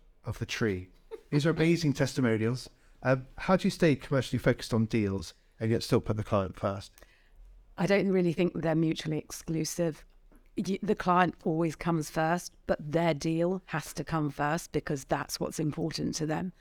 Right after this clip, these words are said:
Speaker 2: So it's, it's, it's, it's actually working very, you know, you know, hard with the client to make sure you're available for them,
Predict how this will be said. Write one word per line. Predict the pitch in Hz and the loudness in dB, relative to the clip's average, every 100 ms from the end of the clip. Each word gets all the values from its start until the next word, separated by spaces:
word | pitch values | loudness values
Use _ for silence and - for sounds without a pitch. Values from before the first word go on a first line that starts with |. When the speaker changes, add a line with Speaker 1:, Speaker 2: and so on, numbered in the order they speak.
| - - _ | -20 -20 _
Speaker 2:
So | - - 180 | -10 2 4
it's, | 175 - | 4 4
it's, | 180 - - | 0 0 -4
it's, | 185 - - | -4 -4 -4
it's | 190 190 - | -4 -4 0
actually | 180 - - 180 | 0 0 0 2
working | 165 175 165 - 160 160 - | 2 2 0 0 0 0 -2
very, | 170 147 180 175 165 156 156 - | -6 0 2 2 2 0 -2 -4
you | - - | -4 0
know, | 165 165 - - - | 0 -2 -8 -16 -6
you | 190 | -4
know, | 165 | -2
hard | 170 175 156 - - | 0 0 0 -4 -6
with | 185 170 | -2 -2
the | 170 | -2
client | - 170 151 147 - | -2 -2 0 -2 -2
to | 165 | 0
make | 156 - | 0 0
sure | 175 170 156 - - | 0 0 0 -6 -12
you're | - 160 | -2 0
available | 156 156 175 170 156 156 | 0 2 2 2 0 -4
for | - 170 160 | 0 0 2
them, | 156 160 156 156 | 2 2 2 0